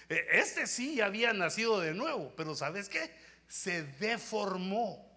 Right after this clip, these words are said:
Cuando uno obtiene información, se forma. Pero si la información es mala, se deforma. No llega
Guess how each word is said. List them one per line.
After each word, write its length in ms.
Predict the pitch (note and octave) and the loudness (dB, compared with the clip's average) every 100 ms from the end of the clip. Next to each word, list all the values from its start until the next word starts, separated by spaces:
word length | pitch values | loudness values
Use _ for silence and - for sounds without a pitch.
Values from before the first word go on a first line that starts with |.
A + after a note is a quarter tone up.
| - _ _ _ _ _ _ _ _ _ _ _ _ _ _ _ _ | -20 _ _ _ _ _ _ _ _ _ _ _ _ _ _ _ _
Cuando 340 | F#3+ - G3+ | 4 6 6
uno 340 | F3 G#3+ D#4 C#4 | 4 4 4 2
obtiene 500 | G#3+ B3+ C4+ B3+ A#3 | 2 -2 -2 -2 -4
información, 1500 | A3+ A#3 A3 F#3+ - G3 F#3 E3+ E3+ E3 D3+ - B3 D4+ F#4+ G4+ F4 - - _ _ _ - - _ | -2 0 0 -2 -2 -2 -2 -4 -4 -4 -2 -4 0 2 2 0 -6 -12 -20 _ _ _ -20 -20 _
se 240 | - - D#3+ | -6 -2 -2
forma. 600 | - G#3 B3 B3 F3+ A2+ - - - _ _ _ _ _ _ - _ - | 0 4 4 4 -2 -4 -10 -20 -20 _ _ _ _ _ _ -20 _ 4
Pero 220 | G#3+ G#3+ | 6 6
si 160 | A3 | 6
la 80 | G#3+ | 6
información 760 | G#3 F3 E3 D#3+ E3+ D#3 C4 D#4+ | 6 4 -2 0 0 0 0 0
es 100 | D4+ | 2
mala, 560 | D#4 F#4 F#4+ F#3 E3 - - - | 4 4 4 0 -2 -8 -18 -20
se 360 | - - F#3+ F3 | -10 -6 -2 -4
deforma. 1040 | C#3+ F3 E3 - - A3+ B3 A3+ F#3+ C#3+ - _ _ _ _ _ _ _ _ _ _ _ _ _ _ _ _ | -2 -2 -2 -6 -4 -4 -2 -6 -10 -12 -14 _ _ _ _ _ _ _ _ _ _ _ _ _ _ _ _
No 320 | F#3 A3 A#3+ | 0 4 4
llega 420 | A#3+ A3 B3+ C#4 | 4 4 4 4